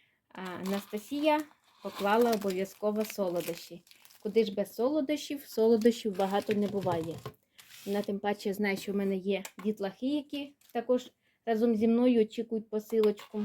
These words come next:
І... Обов'язково для них є смаколики. Моя улюблена фірма шоколадки. Настуся, вона ціла, все з нею в порядку. Вона мені каже:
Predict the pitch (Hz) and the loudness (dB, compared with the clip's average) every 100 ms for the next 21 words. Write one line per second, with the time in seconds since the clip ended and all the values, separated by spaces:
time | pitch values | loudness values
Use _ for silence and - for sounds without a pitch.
0 | 208 208 208 240 262 _ _ _ _ _ | -6 -6 -4 -2 -4 _ _ _ _ _
1 | _ 196 196 202 208 - 247 254 247 214 | _ -8 -4 -2 -2 -2 0 0 0 2
2 | 202 208 254 - 208 214 - 208 - 175 | 2 2 0 0 0 0 -2 -4 -4 -8
3 | 160 151 - 170 - _ _ _ _ _ | -8 -10 -14 -18 -18 _ _ _ _ _
4 | _ _ _ _ _ _ _ _ _ _ | _ _ _ _ _ _ _ _ _ _
5 | 208 202 220 208 - - 208 208 196 196 | -8 2 4 4 0 -8 -4 -2 0 0
6 | 190 190 - _ _ 220 208 190 185 - | 0 -4 -10 _ _ 4 4 2 -2 -10
7 | - 214 202 190 190 - 233 240 _ _ | -10 -4 0 0 -2 -4 -6 -6 _ _
8 | _ - 226 233 233 208 190 190 220 233 | _ 2 2 4 0 2 0 6 8 8
9 | 226 - _ _ _ _ 208 - 226 214 | 6 -2 _ _ _ _ -12 0 4 6
10 | 247 254 - 247 233 226 226 220 - 208 | 4 2 4 6 6 8 8 6 4 4
11 | 180 180 - 220 226 226 220 220 208 208 | 4 0 -4 0 4 6 6 6 4 0
12 | 202 196 | 2 0